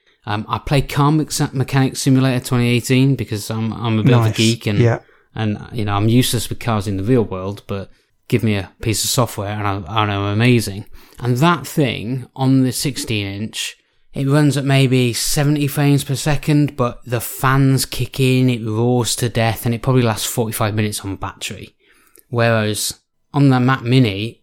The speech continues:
Speaker 1: it's solid sixty frames per second, silent, fluid as anything.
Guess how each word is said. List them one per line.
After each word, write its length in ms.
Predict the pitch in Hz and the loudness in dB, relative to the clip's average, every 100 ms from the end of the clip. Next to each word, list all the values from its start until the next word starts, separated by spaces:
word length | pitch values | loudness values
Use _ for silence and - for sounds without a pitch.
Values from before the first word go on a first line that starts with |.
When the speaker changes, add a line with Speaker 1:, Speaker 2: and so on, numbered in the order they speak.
| - | -12
Speaker 1:
it's 240 | - - | -10 -4
solid 580 | - - 160 147 107 107 | -2 0 2 4 2 -2
sixty 580 | - - 160 - - 135 | -2 -2 -2 -6 -4 -4
frames 420 | - 139 127 117 | 0 2 2 0
per 160 | - 117 | -4 -6
second, 680 | - 131 - 76 67 - - _ _ _ | -2 -2 -4 -12 -10 -12 -14 _ _ _
silent, 800 | - - - 135 113 101 - - _ _ _ | -6 -2 0 2 0 -2 -10 -18 _ _ _
fluid 680 | - - - 147 143 135 131 | -16 -10 2 4 6 4 0
as 120 | 113 | -2
anything. 480 | 113 107 107 101 | -2 -4 -8 -12